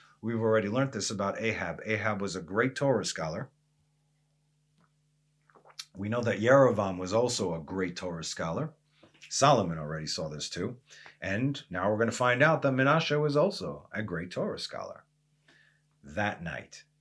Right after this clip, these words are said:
Menashe, king of Judah, came and appeared to him in his dream. Menashe said to him angrily,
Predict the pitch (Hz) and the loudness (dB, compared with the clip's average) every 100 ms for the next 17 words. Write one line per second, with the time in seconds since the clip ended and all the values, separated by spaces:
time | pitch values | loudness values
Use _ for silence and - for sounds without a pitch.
0 | _ _ _ - - 101 117 160 160 120 | _ _ _ -20 -8 0 6 6 6 2
1 | 92 - 180 185 185 139 131 156 120 - | -2 2 4 4 4 4 4 6 6 4
2 | - 160 170 156 127 - 156 156 147 127 | 4 4 6 6 4 2 4 4 4 0
3 | 120 143 139 135 139 131 98 101 117 131 | 2 4 4 4 2 2 -2 0 4 6
4 | 127 101 85 - _ _ - - - - | 4 2 -4 -10 _ _ -20 -18 -14 -2
5 | 123 165 170 160 - 147 139 131 135 135 | 4 6 6 2 6 6 6 4 6 8
6 | 143 170 135 107 85 - - | 8 8 8 4 0 -8 -14